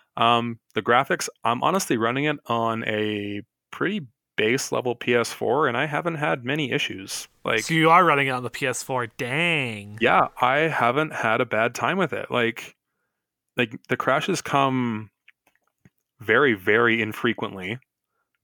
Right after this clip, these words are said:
Speaker 1: and the game still looks really cool. Like, there was one mission, I was riding inside of a car, and I'm looking at the inside of the car, and, like, the detailing is insane. Like, there was, like,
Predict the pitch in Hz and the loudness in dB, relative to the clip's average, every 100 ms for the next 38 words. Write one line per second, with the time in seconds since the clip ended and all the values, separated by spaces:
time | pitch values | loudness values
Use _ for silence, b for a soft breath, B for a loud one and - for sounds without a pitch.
0 | - 110 110 107 101 104 131 160 - 120 | -2 0 2 0 -4 -2 -2 -2 -2 0
1 | 123 107 123 - 151 117 107 - 113 107 | 2 2 0 -4 -4 -2 -2 -2 0 0
2 | 104 - B B B - 131 123 127 131 | -2 -6 B B B 0 0 0 0 2
3 | 113 - 104 98 117 127 131 123 117 101 | 2 0 -2 0 2 2 0 0 0 0
4 | - 113 104 95 95 - _ - 110 110 | 0 2 2 0 -4 -10 _ -2 0 -2
5 | - 123 190 - 156 151 165 151 117 - | -4 -2 -2 0 0 0 2 0 0 0
6 | 180 143 120 120 120 131 b b b _ | 2 4 2 0 -4 -10 b b b _
7 | _ 143 143 - - _ _ _ _ _ | _ 0 0 -2 -12 _ _ _ _ _
8 | 135 120 127 101 113 131 - 208 269 294 | -4 -2 -2 -2 -2 0 0 2 2 2
9 | 208 147 143 - - 117 139 92 87 110 | 2 0 -2 -2 0 0 0 -2 -10 -18
10 | _ 123 113 139 151 143 120 - - _ | _ -4 2 2 4 2 2 -2 -4 _
11 | _ _ - 131 | _ _ 0 0